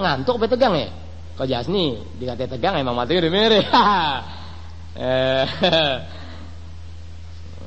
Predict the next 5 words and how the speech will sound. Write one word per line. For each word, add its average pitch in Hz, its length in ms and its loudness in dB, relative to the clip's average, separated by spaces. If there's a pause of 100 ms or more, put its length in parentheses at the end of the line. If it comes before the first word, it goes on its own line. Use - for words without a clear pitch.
(400)
Nah, 123 240 -4
gimana 107 640 0
ya? 123 160 0
Arab 143 160 0
walhasil. 117 1300 -2